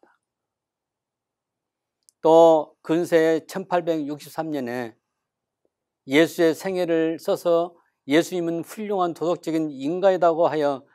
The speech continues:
당시 종교와 사회에 큰 무리를 일으켰던 사람이 있습니다. 이 사람은 프랑스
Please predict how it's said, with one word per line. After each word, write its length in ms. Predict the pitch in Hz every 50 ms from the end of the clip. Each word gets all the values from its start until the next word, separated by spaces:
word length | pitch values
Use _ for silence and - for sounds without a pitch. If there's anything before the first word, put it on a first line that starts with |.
| _ _ _ _
당시 460 | - 147 165 180 - - 180 165 139
종교와 480 | - 147 151 165 165 165 160 156 143
사회에 180 | 131 143 143 139 139
큰 540 | - - - - - - - 240 220 190 160
무리를 460 | 160 170 165 175 170 175 170 165 165 _ _ _ _ _
일으켰던 440 | - 147 147 - 175 156 - 147 135
사람이 340 | - - 135 127 123 113 110
있습니다. 460 | - - - 117 104 92 - _ _ _ _ _ _ _ _ _ _ _ _ _ _ _ _ _ _ _ _ _ _
이 40 | 135
사람은 540 | 117 135 131 127 123 117 117 117 117 113 -
프랑스 640 | - - 190 185 185 170 - - 175 165 160 160